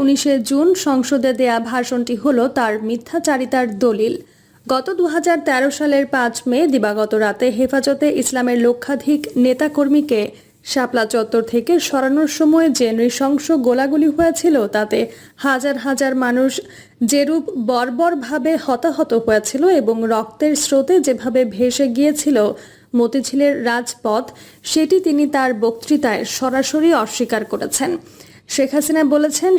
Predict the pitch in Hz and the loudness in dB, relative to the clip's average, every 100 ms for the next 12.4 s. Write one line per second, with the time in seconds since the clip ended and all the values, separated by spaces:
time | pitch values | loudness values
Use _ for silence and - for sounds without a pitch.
0 | - 294 262 269 262 269 269 302 233 233 | 2 0 2 0 2 0 2 0 0 2
1 | 240 240 269 320 233 214 220 - 269 294 | 0 0 0 0 0 0 -4 -2 0 0
2 | 302 330 311 302 277 - 247 233 294 302 | 0 0 2 2 2 0 -2 -2 0 2
3 | 302 294 240 214 214 233 349 - - - | 0 0 -4 -4 -4 -4 -6 -12 -20 -20
4 | - - 254 320 359 320 294 302 302 311 | -10 -4 0 0 -2 -2 -2 0 2 2
5 | 311 269 220 240 220 277 370 240 226 220 | 2 0 0 0 0 0 -2 -2 0 0
6 | 233 233 240 226 220 214 214 269 349 381 | 0 0 -2 -2 -2 -2 -2 0 0 0
7 | - 277 220 208 - 349 339 339 - - | -2 -2 0 -4 -4 -2 -2 -4 -14 -20
8 | - - 302 339 - 320 302 349 302 302 | -12 -2 2 2 2 2 4 4 2 0
9 | 285 302 294 262 226 247 214 - 240 269 | 0 0 0 0 2 0 -2 -2 0 2
10 | 277 277 226 247 269 214 226 226 208 247 | 0 0 0 0 0 -2 -4 -4 -6 -6
11 | 240 254 330 466 277 247 - 294 240 226 | -4 0 0 0 -2 -4 -2 0 2 2
12 | 208 - - 269 | 0 -4 -4 -4